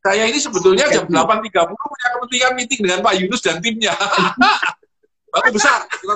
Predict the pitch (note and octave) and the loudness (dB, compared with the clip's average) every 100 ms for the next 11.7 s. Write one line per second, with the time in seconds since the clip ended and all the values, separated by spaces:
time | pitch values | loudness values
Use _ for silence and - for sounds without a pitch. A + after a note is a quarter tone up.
0 | - F#3+ - D#3 C#3+ - _ D3 C#3+ - | -6 -18 -14 -12 -12 -16 _ -2 -2 -2
1 | G#3 A#3 D4 C#4 B3 B3 A#3+ G#3+ - C#4+ | 0 0 0 -4 -2 -2 -2 -4 -4 -2
2 | C#4+ A#3+ G#3 G#3+ G3+ - A#3 A#3+ B3 C#4+ | 0 0 0 0 0 -2 0 2 2 2
3 | C4+ A3+ F#3+ F#3 E3+ D#3 C3 D#3+ G3 F3+ | 2 2 2 2 0 -2 -4 -2 0 0
4 | A#3 A#3+ G#3+ A3 A3 A3+ F#3 F#3 F#3+ F#3+ | 0 0 2 2 2 0 -4 0 2 2
5 | G3 G#3 G#3 G3+ G3+ G#3 G#3 G#3 G#3 - | 2 2 0 0 0 4 4 4 -2 -4
6 | G#2+ B2+ E3 - _ _ _ - A3 A3 | -2 -2 -2 -8 _ _ _ -2 0 2
7 | A#3+ C4 C4+ F#3 G3+ A#3 G3 F#3+ G3 G#3+ | 2 2 0 0 2 2 0 0 0 0
8 | F#3 G3+ A3 E3+ F3+ A#3 B3 C4 C4 B3 | 0 0 2 2 2 0 0 0 4 2
9 | B3 C#4 B3 A3+ - A#3+ A#3 - A#3 A3 | 4 4 4 2 0 0 0 0 -6 -8
10 | G#3+ B3+ C#4+ - _ - F#3 F3 E3+ G3 | 0 2 2 -2 _ -4 0 0 0 0
11 | G3+ C4 A3+ A#3+ A#3 A#3 C4 | 0 0 2 2 2 0 0